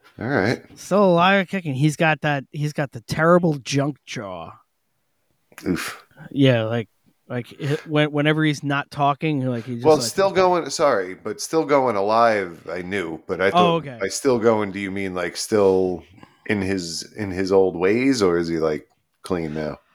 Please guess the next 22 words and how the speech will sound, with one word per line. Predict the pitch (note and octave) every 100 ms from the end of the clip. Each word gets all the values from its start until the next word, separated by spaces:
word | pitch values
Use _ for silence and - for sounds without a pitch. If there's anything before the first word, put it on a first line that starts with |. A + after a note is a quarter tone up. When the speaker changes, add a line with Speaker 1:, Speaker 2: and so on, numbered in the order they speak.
| _ -
Speaker 2:
Oh, | F#3
I | F#3+ A#3
have | C4+
no | F#3 A3
idea. | G#3 D#3 E3 G#3
I | D#3+
can't | - F#3+ B3
Speaker 1:
Oh, |
okay. | F#3 D3+
Speaker 2:
imagine | D#3+ F#3 D3+ A#2+
that | A2+
he, | B2 B2+
like, | C3+ D3
I, | G3
I | D#3+
haven't | G#3+ G#3+
seen | G3+ F3
any, | D3 E3 G#3 A3 G3+ _ _ -
I | F3+ C#4+
have | C4+ G3
never | F#3+ G3 G#3 A3+
seen | G3+ - G3 F#3 F3 E3